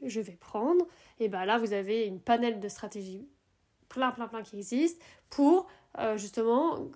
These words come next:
me sentir en sécurité. Et vous pouvez choisir. Ça peut être de vendre mon cheval, comme ça il fait plus ça. Ça peut être de régler le souci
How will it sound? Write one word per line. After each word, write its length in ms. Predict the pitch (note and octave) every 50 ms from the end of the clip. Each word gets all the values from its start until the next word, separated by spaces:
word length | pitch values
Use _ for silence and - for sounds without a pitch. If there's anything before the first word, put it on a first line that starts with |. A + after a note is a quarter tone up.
| - -
me 100 | C4 B3
sentir 300 | A#3+ B3 A#3 - - C4
en 40 | B3
sécurité. 500 | B3 B3 A3+ - A3+ A3 G#3+ - - - _ _ _ _ _ _ _ _ _ _ _ _ _ -
Et 60 | B3+
vous 60 | A#3
pouvez 120 | A3+ C#4 C4+
choisir. 340 | C4 D#4+ E4 D4+ E4+ C#4+ - - - _ _ - - _
Ça 160 | - - A#3+
peut 100 | A3+ A#3
être 120 | A3+ G#3+ G3
de 60 | G#3+
vendre 200 | G#3+ A3 G#3+ G#3
mon 80 | G#3
cheval, 360 | - - A3 G3 G3 A3+ D4+ F4 F4 _ _ _
comme 160 | - A#3 G#3
ça 200 | G3+ - A3+ A3
il 60 | G#3+
fait 120 | G3+ - G3+
plus 100 | - -
ça. 220 | - G#3+ A#3 C#4 - - - - - _
Ça 200 | - - B3+ A#3+
peut 160 | A#3 A#3+ B3+
être 320 | A#3+ A#3+ A#3+ - - - - -
de 180 | A#3 G3+ A3+ A#3
régler 320 | G#3+ B3 B3 A#3 A#3+ B3+
le 100 | A3+ A3+
souci 540 | - - A#3 G#3+ - - B3+ B3 B3+ -